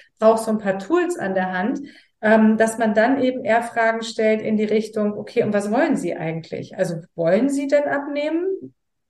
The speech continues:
oder nicht?“ Es kann ja auch sein, dass jemand gar nicht abnehmen will. Ähm, oder dass man eben guckt, „Okay, aber wo,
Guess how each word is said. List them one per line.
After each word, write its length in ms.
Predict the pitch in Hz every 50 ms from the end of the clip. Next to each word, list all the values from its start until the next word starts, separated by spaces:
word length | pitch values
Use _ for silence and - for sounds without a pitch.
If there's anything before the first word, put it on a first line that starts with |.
| _ _ _ -
oder 260 | 254 247 233 220 -
nicht?“ 320 | - 403 349 - - -
Es 140 | 196 185 -
kann 180 | - 233 233 233
ja 100 | 220 202
auch 80 | 214
sein, 240 | 214 220 214 220 220
dass 140 | 214 208 -
jemand 240 | 214 202 202 196 202
gar 120 | 190 196
nicht 160 | 196 190 -
abnehmen 380 | - 190 196 190 190 190 190 190
will. 420 | 269 277 226 - - - - - - - _ _ _ _ _
Ähm, 640 | - 202 214 214 208 208 202 196 196 196 190 196 - - _ _ _ _ - -
oder 220 | 220 220 233 226
dass 220 | 220 220 220 - -
man 120 | 226 220
eben 220 | - 208 208 214 202
guckt, 240 | - 226 214 -
„Okay, 240 | 240 - - 277 277
aber 260 | 262 226 220 214 202
wo, 120 | 196 226